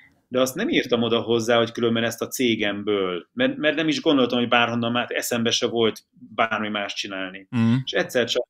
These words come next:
Speaker 1: abban az évben, így nyár elején vagy tavasszal, vala-, egy régi ismerősöm felhívott, hogy figyelj, itt van a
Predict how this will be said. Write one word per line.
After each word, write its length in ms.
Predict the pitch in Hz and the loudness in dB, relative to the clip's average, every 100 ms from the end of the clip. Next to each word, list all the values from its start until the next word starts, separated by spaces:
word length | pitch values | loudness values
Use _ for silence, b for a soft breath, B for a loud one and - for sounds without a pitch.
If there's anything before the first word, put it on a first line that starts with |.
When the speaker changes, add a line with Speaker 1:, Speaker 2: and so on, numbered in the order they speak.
| _ _ | _ _
Speaker 1:
abban 280 | 139 117 110 | -6 -4 -2
az 100 | 107 | 0
évben, 360 | 123 117 113 | 0 0 -4
így 200 | 107 101 - 127 | -6 -8 -10 -6
nyár 360 | 123 107 104 | -4 -2 -4
elején 280 | - 113 110 | -4 -2 -2
vagy 160 | 101 - | -6 -6
tavasszal, 720 | 117 107 98 131 131 135 131 B _ _ _ | -6 -4 -6 -4 -2 -2 -6 B _ _ _
vala-, 320 | 214 151 127 | -6 0 2
egy 160 | 131 147 | 2 2
régi 280 | 143 120 117 | 2 2 0
ismerősöm 520 | 113 110 107 120 104 | -2 -2 -2 -2 -6
felhívott, 560 | - 113 104 101 135 | -2 -2 -2 -4 -6
hogy 140 | 135 127 | -6 -8
figyelj, 600 | - 113 107 113 123 123 B B - | -6 -2 0 0 -2 -6 B B -10
itt 180 | 127 | -8
van 120 | 123 | -6
a 80 | 113 | -6